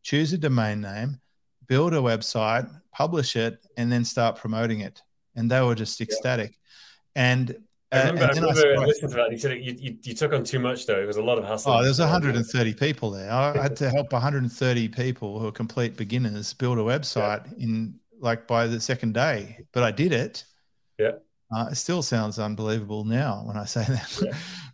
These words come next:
Speaker 1: But anyway.
Speaker 2: Do any of them still, do you know if any of them still run those businesses to this day?
Speaker 1: Yeah, heaps of them are in my community now since two,
Speaker 2: Really?
Speaker 1: that was two thousand and nine.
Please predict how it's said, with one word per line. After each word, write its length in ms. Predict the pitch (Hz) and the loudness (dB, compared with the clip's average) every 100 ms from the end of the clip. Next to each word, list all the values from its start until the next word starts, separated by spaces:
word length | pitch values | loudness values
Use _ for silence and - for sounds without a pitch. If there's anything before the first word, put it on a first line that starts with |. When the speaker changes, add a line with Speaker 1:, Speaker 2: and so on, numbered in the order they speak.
| - | 2
Speaker 1:
But 80 | 151 | 4
anyway. 180 | 113 135 | 8 6
Speaker 2:
Do 40 | |
any 100 | 156 | 6
of 60 | 156 | 2
them 80 | 143 | -4
still, 280 | - 165 156 | 0 2 2
do 100 | 135 | 4
you 40 | |
know 100 | 147 | 6
if 100 | 156 | 6
any 140 | 135 143 | 4 2
of 60 | |
them 80 | 139 | 0
still 200 | 139 151 | 2 2
run 180 | 123 123 | 2 2
those 180 | 135 127 | 0 0
businesses 380 | 123 135 151 143 | -2 -2 0 -2
to 100 | 120 | -4
this 120 | 110 | -6
day? 160 | - 120 | -2 2
Speaker 1:
Yeah, 340 | 214 160 120 | 4 6 4
heaps 220 | 160 180 165 | 2 2 0
of 60 | |
them 140 | 127 117 | 2 4
are 40 | |
in 80 | 113 | 4
my 120 | 117 113 | 2 0
community 360 | 120 120 120 | 0 2 2
now 340 | 117 165 139 101 | 2 0 -2 -4
since 340 | - 110 - | -6 -6 -6
two, 120 | 123 | 0
Speaker 2:
Really? 160 | 120 120 | 0 0
Speaker 1:
that 120 | - | -2
was 140 | 131 - | -4 -4
two 160 | 120 | 0
thousand 340 | 120 113 107 95 | 2 2 0 -4
and 100 | 101 | -2
nine. 480 | 123 160 98 107 | 0 0 -2 -8